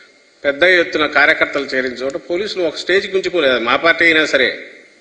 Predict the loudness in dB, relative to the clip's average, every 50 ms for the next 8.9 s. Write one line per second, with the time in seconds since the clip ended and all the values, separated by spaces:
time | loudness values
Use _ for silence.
0 | _ _ _ _ _ _ _ _ _ _ _ _ _ -10 -6 -4 -2 0 2 2
1 | 2 2 2 0 0 -2 -4 -8 -6 -4 -2 0 0 0 -2 -4 -8 -10 -8 -6
2 | -6 -6 -6 -6 -10 -8 -6 -6 -6 -6 -8 -10 -14 -20 -20 _ _ _ _ _
3 | _ _ _ _ _ _ _ -2 2 2 4 4 2 2 0 0 2 2 2 4
4 | 2 0 0 -2 -2 -2 -4 -6 -4 -4 -4 -4 -4 -8 -10 -10 -14 -18 -20 _
5 | _ _ _ _ _ _ _ _ _ _ _ _ -20 -18 -8 -4 0 2 2 2
6 | 2 0 -4 -10 -16 -20 -20 -20 -20 -20 _ _ _ _ -20 -20 _ _ _ _
7 | _ _ _ _ _ _ _ _ _ _ _ _ _ _ _ _ _ _ _ _
8 | _ _ -6 -4 -2 0 0 2 4 4 4 4 4 2 0 -2 -6